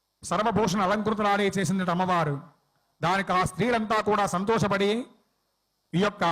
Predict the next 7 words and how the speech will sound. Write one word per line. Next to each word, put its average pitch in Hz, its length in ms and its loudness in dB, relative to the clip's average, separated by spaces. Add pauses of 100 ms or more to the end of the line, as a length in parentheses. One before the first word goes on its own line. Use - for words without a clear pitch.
అమ్మవారి 208 360 0
అనుగ్రహం 220 440 0
చేత, 208 200 0 (680)
చారుమతీ 220 560 2
దేవి 214 220 2
యొక్క 208 140 -4 (1400)
అనుగ్రహం 208 420 -2